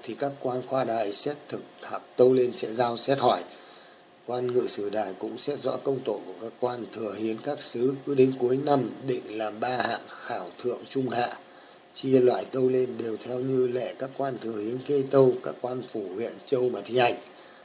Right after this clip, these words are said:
Có chiếu cho các quan Phủ Huyện rằng có ruộng đất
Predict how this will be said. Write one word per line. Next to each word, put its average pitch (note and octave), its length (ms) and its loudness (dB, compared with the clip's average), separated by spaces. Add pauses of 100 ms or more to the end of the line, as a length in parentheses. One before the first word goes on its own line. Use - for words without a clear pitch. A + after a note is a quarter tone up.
(320)
Có C#3+ 180 -2
chiếu C3+ 260 6
cho C#3 140 0
các C#3 140 -2
quan C3+ 180 0
Phủ B2+ 160 -8
Huyện G#2+ 220 -4
rằng G#2+ 260 -8 (600)
có C3+ 360 -4
ruộng B2+ 260 2
đất - 120 -4